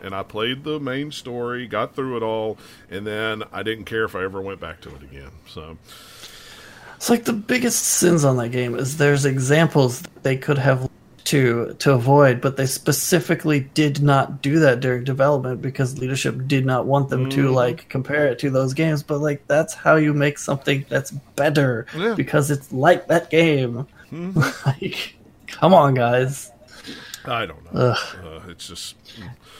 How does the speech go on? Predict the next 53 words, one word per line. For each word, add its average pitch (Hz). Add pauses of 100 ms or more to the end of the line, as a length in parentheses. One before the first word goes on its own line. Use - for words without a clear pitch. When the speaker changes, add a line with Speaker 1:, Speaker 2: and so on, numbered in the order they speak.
(100)
Speaker 2:
This 190
just 196
sounds 160
so 160
dumb. 147
Like, 143
"Hey, 240
we 196
wanna 214
do 156
the, 143
what 147
we 151
should -
have 143
done 143
in 131
the 120
first 156
place, 127
so -
we 160
wanna 160
make 143
a -
good 147
game 143
this 135
time, 127
guys." 127
Like, 135 (100)
all 143
right, 160 (1120)
prove 151
it, 131
Speaker 1:
Yeah, 113 (100)
Speaker 2:
and 147
Speaker 1:
all 131
Speaker 2:
then 135
Speaker 1:
right. 123
Speaker 2:
come 131
back 123
to 127
me. 117
Speaker 1:
Give 135
me 143
my 131
sixty 135
dollars 127
Speaker 2:
You're -
not 101
Speaker 1:
back -
then. 90